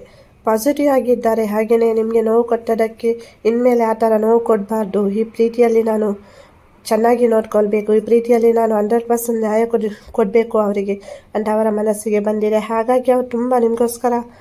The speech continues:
ಅಂದ್ರೆ ಒಂದು ರೀತಿ ಫೀಲ್ ಅಪ್ ಮಾಡ್ಕೊಳ್ತಾ ಇದ್ದಾರೆ.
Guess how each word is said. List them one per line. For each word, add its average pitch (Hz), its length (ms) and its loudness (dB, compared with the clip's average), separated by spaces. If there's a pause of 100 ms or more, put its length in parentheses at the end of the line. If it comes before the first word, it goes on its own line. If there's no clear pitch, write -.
(1300)
ಅಂದ್ರೆ 254 220 2
ಒಂದು 254 200 4
ರೀತಿ 247 320 4
ಫೀಲ್ 254 340 2
ಅಪ್ 262 260 -2
ಮಾಡ್ಕೊಳ್ತಾ 220 600 -2
ಇದ್ದಾರೆ. 208 440 -2